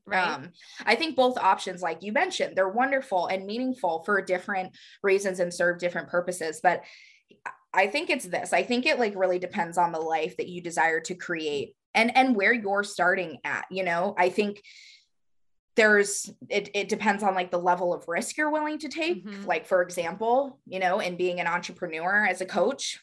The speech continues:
Speaker 2: like that, there's, there's risk involved in entrepreneurship. Um,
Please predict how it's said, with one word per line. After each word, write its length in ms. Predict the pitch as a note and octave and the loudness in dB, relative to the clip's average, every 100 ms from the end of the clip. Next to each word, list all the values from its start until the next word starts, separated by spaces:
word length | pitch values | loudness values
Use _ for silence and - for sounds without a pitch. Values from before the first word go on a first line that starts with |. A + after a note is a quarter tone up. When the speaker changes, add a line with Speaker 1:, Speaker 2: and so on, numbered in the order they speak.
| - | -4
Speaker 2:
like 180 | F3 E3+ | 0 4
that, 220 | F#3 - | 2 4
there's, 300 | F#3+ F#3 - | -2 -2 -2
there's 240 | F#3+ G3+ F3+ | 0 0 0
risk 280 | G3+ - | -2 0
involved 340 | F#3 F3 E3 F3 | -2 2 2 0
in 80 | E3+ | -2
entrepreneurship. 800 | E3+ - F#3 F3 F#3 - B2 - _ - - - _ G#3 | -4 -6 -8 -6 -6 -6 -10 -12 _ -20 -20 -20 _ 4
Um, 500 | F#3 F3 D#3+ D3 | 4 4 0 -8